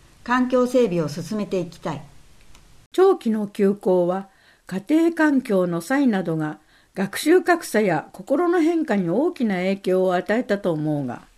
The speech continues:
Speaker 1: 児童生徒の学習の遅れや心の変化に影響があった。今後もきめ細かな支援と見守りが必要と考える。
Speaker 2: 夏休みに休みをまとめて取るなどの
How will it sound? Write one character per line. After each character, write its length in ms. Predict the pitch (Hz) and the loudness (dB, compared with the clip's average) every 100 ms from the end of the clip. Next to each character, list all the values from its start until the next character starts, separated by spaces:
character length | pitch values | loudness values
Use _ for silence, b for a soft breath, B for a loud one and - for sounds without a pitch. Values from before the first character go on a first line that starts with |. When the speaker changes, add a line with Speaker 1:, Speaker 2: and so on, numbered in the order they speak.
| _ _ - _ _ - | _ _ -20 _ _ -10
Speaker 1:
児 180 | 233 277 | -2 4
童 180 | 262 220 | 4 4
生 260 | - 254 | 0 -2
徒 140 | 233 190 | 0 -2
の 160 | 170 | -4
学 300 | - 175 185 | -6 -10 -10
習 240 | - 269 262 | -6 -2 2
の 200 | 240 233 | 2 0
遅 140 | 226 | -4
れ 140 | 208 180 | -4 -4
や 180 | 151 B B B | -6 B B B
心 380 | 208 233 277 269 | -6 2 4 4
の 140 | 262 | 2
変 220 | 262 254 | 0 0
化 120 | 214 | -2
に 180 | 175 165 | -2 -2
影 200 | 196 220 | -2 -2
響 200 | 226 214 | -2 -2
が 140 | 202 190 | -2 -4
あ 20 | |
っ 60 | - - | -6 -16
た。 140 | 190 - - - - - - | -16 -18 -20 -20 -20 -20 -18
今 260 | - 240 247 | -4 0 2
後 140 | 226 | 0
も 260 | 220 214 214 B - | -2 -4 -6 B -4
き 100 | 226 | 0
め 140 | 262 | 0
細 300 | 254 254 277 | 2 2 2
か 140 | 262 220 | 2 -2
な 140 | 196 | -4
支 180 | - 202 | -6 -6
援 220 | 202 190 | -6 -6
と 320 | - 190 - - | -4 -6 -6 -6
見 100 | 196 | 0
守 320 | 240 247 240 | 2 2 0
り 60 | 220 | -4
が 100 | 226 | -8
必 260 | - - | -10 -8
要 160 | 220 202 | -6 -4
と 160 | 202 190 | -6 -6
考 120 | 175 175 165 139 | -6 -4 -4 -6
え 80 | |
る。 160 | 127 - - - _ - - - - _ - | -10 -14 -20 -20 _ -20 -20 -20 -20 _ -6
Speaker 2:
夏 260 | 196 202 302 | -4 0 2
休 260 | 381 349 | 2 2
み 140 | 247 214 | 2 4
に 120 | 190 | 2
休 260 | 175 285 311 | -2 2 2
み 120 | 269 | 4
を 100 | 190 | 2
ま 140 | 170 | -2
と 100 | 208 | 0
め 120 | 254 262 | 0 2
て 140 | 285 | 0
取 220 | 277 262 | 0 0
る 60 | 214 | 0
な 140 | 185 | -2
ど 140 | 165 160 | -2 -4
の 240 | 156 | -4